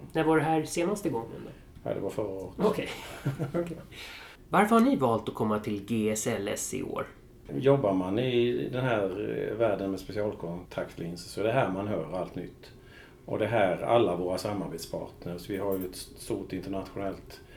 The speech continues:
Speaker 2: kontaktnät med, med de som vi, vi samarbetar med, som vi licenstillverkar linser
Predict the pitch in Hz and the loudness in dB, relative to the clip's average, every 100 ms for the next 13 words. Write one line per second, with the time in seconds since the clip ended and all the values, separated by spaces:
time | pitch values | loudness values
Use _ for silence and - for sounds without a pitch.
0 | - - - - 101 - 90 87 87 - | -20 -14 -8 -4 -4 -4 -6 -6 -10 -10
1 | 98 92 92 95 95 95 92 87 - - | -8 -6 -6 -4 -4 -4 -4 -8 -12 -20
2 | - - - - 113 107 107 104 - 107 | -20 -20 -20 -2 0 2 0 -2 -4 -2
3 | 104 107 110 110 110 - 113 107 104 101 | 0 2 4 4 4 0 -2 -2 -2 -2
4 | 95 87 92 95 95 92 104 98 104 104 | -2 -2 -2 -2 -2 -4 -4 -4 -4 -4
5 | 101 95 95 95 95 - 85 82 80 92 | -4 -2 0 0 -2 -4 -4 -4 -4 -4
6 | 92 95 - | -4 -4 -6